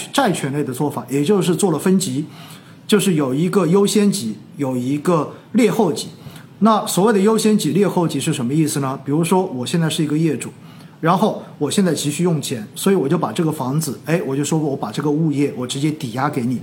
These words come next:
然后呢，我要募十个亿。那么这十个亿的资金，我就告诉你，这个都算什么？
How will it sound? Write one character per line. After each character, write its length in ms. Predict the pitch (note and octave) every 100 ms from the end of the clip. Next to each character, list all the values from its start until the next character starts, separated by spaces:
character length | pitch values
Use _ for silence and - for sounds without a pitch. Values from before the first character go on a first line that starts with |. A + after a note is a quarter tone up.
| - - - - -
然 180 | D#3+
后 120 | F3+ F#3+
呢， 180 | F3+ E3+ - -
我 220 | C#3+ C#3+
要 400 | E3+ F3 D3 - -
募 340 | A#3 F#3 A#2 - -
十 260 | - - D#3+
个 120 | G#3
亿。 160 | G3+ - - - - - -
那 80 | C4
么 80 | A#3
这 120 | A3+
十 260 | - D3
个 140 | G3+ A3
亿 180 | A3 F3
的 100 | B2+
资 160 | F#3
金， 300 | E3+ G3 G3+
我 80 | D3
就 80 | C#3+
告 180 | E3+ F3+
诉 140 | E3+
你， 160 | D3+ B2
这 100 | -
个 140 | G3 E3+
都 140 | G3
算 180 | G3+ F#3
什 120 | D3+
么？ 140 | B2+